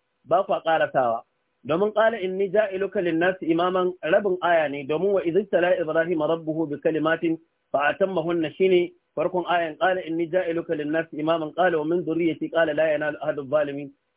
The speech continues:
Kamar yadda da'iman kuke maimaita ayar inna ma yuridu Allahu rabin aya, kamar yadda kuke maimaita balligh ma unzila ilayka rabin aya, kamar yadda kuke maimaita inna ma anta munzir rabin aya wa li kulli qaumin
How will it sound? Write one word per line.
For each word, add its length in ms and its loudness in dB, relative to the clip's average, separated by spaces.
Kamar 200 0
yadda 280 -2
da'iman 440 0
kuke 320 -6
maimaita 720 0
ayar 340 2
inna 240 -2
ma 120 0
yuridu 360 -2
Allahu 440 0
rabin 420 0
aya, 280 0
kamar 240 0
yadda 180 2
kuke 320 0
maimaita 640 0
balligh 460 -2
ma 220 2
unzila 320 -2
ilayka 560 0
rabin 300 2
aya, 280 0
kamar 180 0
yadda 240 4
kuke 280 0
maimaita 460 0
inna 260 2
ma 200 -2
anta 300 0
munzir 500 2
rabin 360 0
aya 360 0
wa 100 -2
li 100 -8
kulli 280 -4
qaumin 380 0